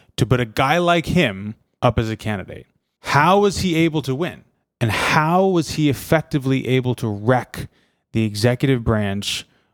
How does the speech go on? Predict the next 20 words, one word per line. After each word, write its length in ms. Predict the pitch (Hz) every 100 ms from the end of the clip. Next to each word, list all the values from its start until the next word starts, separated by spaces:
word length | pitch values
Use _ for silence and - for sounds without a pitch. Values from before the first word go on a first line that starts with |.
| _
with 100 | 110
no 200 | 110 110
consequences 880 | 104 117 110 - - 101 95 98 95 -
and 280 | 113 104 110
make 260 | 120 139
his 180 | - 107
party, 600 | - - 185 190 110 - _ _ _ _ _
the 60 | 110
Republican 520 | 110 170 190 180 165
Party, 440 | - 165 131 - _ _ _ _ _
in 140 | 120
the 80 | 117
legislative 520 | 123 131 127 123 113
branch 380 | 104 104 101 101
look 300 | 120 120 -
like 200 | 127 123
a 40 | 104
bunch 340 | 110 110 104
of 140 | 113
whimpering 720 | 98 101 127 135 139 143 139